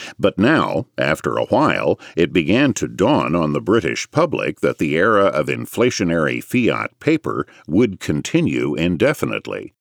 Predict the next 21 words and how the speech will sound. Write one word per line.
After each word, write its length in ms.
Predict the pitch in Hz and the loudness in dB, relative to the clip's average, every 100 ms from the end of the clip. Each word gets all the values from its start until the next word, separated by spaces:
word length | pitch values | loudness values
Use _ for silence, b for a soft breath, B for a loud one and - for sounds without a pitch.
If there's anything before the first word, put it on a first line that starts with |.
| _ _ _ _ _ _ _ _ _ _ _ - | _ _ _ _ _ _ _ _ _ _ _ 0
Great 300 | 156 196 - | 2 2 2
Britain 320 | 170 143 87 | 0 2 0
suspended 800 | - 76 - - 147 98 58 107 | 0 -4 -4 0 0 2 -2 -6
specie 500 | - 117 113 92 64 | -2 0 0 -2 -4
payments 560 | - 135 98 64 71 | -2 0 0 -2 -4
indefinitely 1040 | - 82 85 62 117 - 55 50 - 50 71 | -4 -2 -2 0 -2 -2 -8 -8 -8 -6 -4
so 280 | - 90 82 | 0 2 2
as 180 | 80 | 0
to 140 | - - | -2 -6
permit 460 | 78 69 101 123 | -2 0 0 0
the 120 | - 110 | -4 -4
Bank 380 | 85 95 95 | -2 0 0
of 120 | - - | -4 -2
England 560 | 107 123 - 52 - - B B | 0 0 -2 -8 -12 -16 B B
and 240 | 62 71 80 | -4 -2 -2
the 100 | 60 | -2
banking 480 | 85 95 - 62 | 0 0 -2 -4
system 460 | 60 127 117 - 58 | -2 -2 0 -2 -4
as 160 | 58 - | -6 -6
a 80 | |
whole 500 | 52 - 135 58 55 | -4 0 0 0 -4